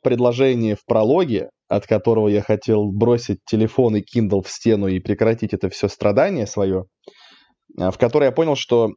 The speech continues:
я, когда я испугался, что автор будет просто к каждому существительному приделывать прилагательное, а к каждому глаголу наречие, чтобы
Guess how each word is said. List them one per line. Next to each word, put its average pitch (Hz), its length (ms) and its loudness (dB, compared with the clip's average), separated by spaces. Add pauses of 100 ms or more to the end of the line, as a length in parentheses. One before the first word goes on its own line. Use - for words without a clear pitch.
я, 110 180 -4
когда 127 220 0
я 135 100 2
испугался, 131 600 -2
что - 260 -6
автор 117 320 -2
будет 104 240 -6
просто 123 340 -2
к - 80 -20
каждому 104 520 -2
существительному 101 840 -4
приделывать 104 460 0
прилагательное, 101 920 0
а 95 80 -4
к - 60 -20
каждому 104 440 -4
глаголу 107 380 -2
наречие, 143 640 -4
чтобы 113 400 0